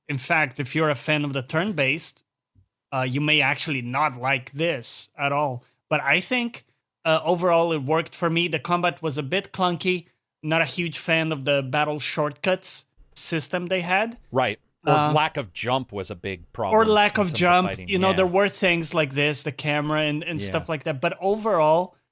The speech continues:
Speaker 1: uh, I, I loved it,
Speaker 2: Let me,
Speaker 1: so.
Speaker 2: let me spit on the face of all old fans. I didn't like Final Fantasy seven originally. I thought it was actually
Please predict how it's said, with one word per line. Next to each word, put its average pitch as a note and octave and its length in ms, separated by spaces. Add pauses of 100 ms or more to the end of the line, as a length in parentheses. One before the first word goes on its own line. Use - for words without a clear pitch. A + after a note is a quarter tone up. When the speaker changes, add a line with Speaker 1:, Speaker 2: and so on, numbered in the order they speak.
(180)
Speaker 1:
uh, C#3+ 320
I, C#3 220 (100)
I C3 140
loved B2 340
it, A2+ 180
Speaker 2:
Let E3 120
me, B3 140
Speaker 1:
so. - 80
Speaker 2:
let E3 140
me A#3 100
spit - 360
on D3 140
the B2 100
face - 600 (580)
of B2+ 160
all C3 280
old A#2 180
fans. G#2 480 (220)
I D3 120
didn't D#3 220
like C3 200
Final C3+ 220
Fantasy C3+ 320
seven C#3 460
originally. B2 560 (180)
I F#3 60
thought F3+ 220
it - 60
was B2+ 120 (100)
actually B2+ 540